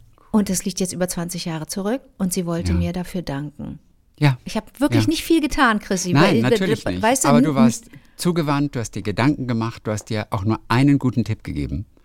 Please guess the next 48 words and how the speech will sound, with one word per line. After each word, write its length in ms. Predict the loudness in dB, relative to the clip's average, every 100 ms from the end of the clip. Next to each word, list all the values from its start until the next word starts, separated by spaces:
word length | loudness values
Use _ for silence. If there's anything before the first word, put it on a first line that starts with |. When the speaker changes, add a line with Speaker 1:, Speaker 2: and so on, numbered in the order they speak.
| _ _ -6
Speaker 1:
Mhm. 440 | -4 -2 -4 -8 -4
Speaker 2:
Oder, 280 | 0 2 2
oder, 220 | 0 0
äh, 120 | -2 0
sag 140 | 0
ich 80 | 2
mal, 80 | 2
ein 140 | 2
Gedenk-, 380 | 2 4 4 2 -4 -20 -20 _
ein, 180 | 0 2
ein, 160 | 2 0
äh, 440 | 0 -8 -10 -10
du 100 | -4
hast, 220 | -4 -4
du 60 | -6
hast 360 | -6 -10 -10 -6
sie 140 | 0
angestoßen 640 | 4 2 0 -4 -4 -4
einfach 320 | -6 -8 -8 -8
nur, 180 | -6
Speaker 1:
Ja. 120 | -4 -4
Speaker 2:
weißt 200 | -6 -6
du? 120 | -6
Ein 220 | -4 -2
Gedenkanstoß, 800 | -2 2 2 2 -2 -2 -6 -4
oder 140 | -6 -4
wie 80 | -2
heißt 180 | -4
das 160 | -4 -2
Wort? 80 | 0
Speaker 1:
Ein 180 | 0 -2 -12 _ _ _ 0
Denkanstoß. 640 | 2 2 -2 -2 -4 -2
Speaker 2:
Gibt's 60 |
Gedenk-, 220 | -2 -4 -12 -10
ein 140 | -4 4
Denkan-, 260 | 4 6
Speaker 1:
Nee, 60 | 2
Speaker 2:
ich 100 | 0
wollte 180 | 2 4
Speaker 1:
einen 40 |
Speaker 2:
Gedenkanstoß, 460 | 4 4 0 2 0
Speaker 1:
Denkanstoß 300 | 4 4 4
Speaker 2:
das 20 |
Speaker 1:
gegeben. 200 | 2 2
Speaker 2:
klingt 200 | 2 2
alles 280 | 0 0 -2 -10 -10 -2
völlig 340 | 2 2 2
falsch. 260 | 0 0